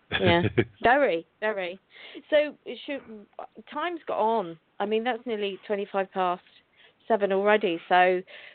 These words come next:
Speaker 1: um, we discussed that we would ha-, do a healing session today, didn't we, Christopher? Um,
Speaker 2: Yeah.
Speaker 1: so if you're all good and ready, sweetheart, let's, let's get on and, and do it so people have the benefit of it.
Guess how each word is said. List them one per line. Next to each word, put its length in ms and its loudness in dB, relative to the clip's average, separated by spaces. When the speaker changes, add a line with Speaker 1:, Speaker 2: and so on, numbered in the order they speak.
Speaker 1:
um, 520 4
we 160 -4
discussed 800 -4
that 200 -2
we 220 0
would 220 -4
ha-, 260 -6
do 140 6
a 80 2
healing 440 -6
session 380 -4
today, 340 0
didn't 200 2
we, 80 -4
Christopher? 680 0
Um, 480 4
Speaker 2:
Yeah. 260 8
Speaker 1:
so 40 6
if 180 0
you're 200 4
all 340 2
good 160 -2
and 180 -10
ready, 480 -6
sweetheart, 560 0
let's, 260 -2
let's 300 2
get 100 2
on 360 0
and, 340 -6
and 200 -2
do 200 6
it 260 2
so 160 -2
people 280 -4
have 220 0
the 60 -4
benefit 520 0
of 120 -12
it. 240 -2